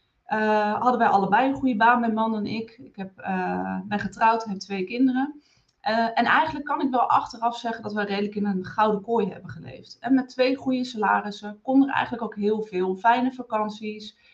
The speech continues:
eh, uit eten, noem het maar op, mooie kleding. Werkte ook nog eens in de, in de mode, dus heel verleidelijk om daar ook lekker te shoppen. Ehm, maar voor je het weet,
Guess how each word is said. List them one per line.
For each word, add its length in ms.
eh, 340
uit 280
eten, 600
noem 140
het 120
maar 160
op, 260
mooie 280
kleding. 640
Werkte 340
ook 60
nog 160
eens 140
in 180
de, 180
in 140
de 60
mode, 400
dus 300
heel 280
verleidelijk 520
om 140
daar 240
ook 120
lekker 220
te 100
shoppen. 540
Ehm, 460
maar 160
voor 120
je 60
het 100
weet, 520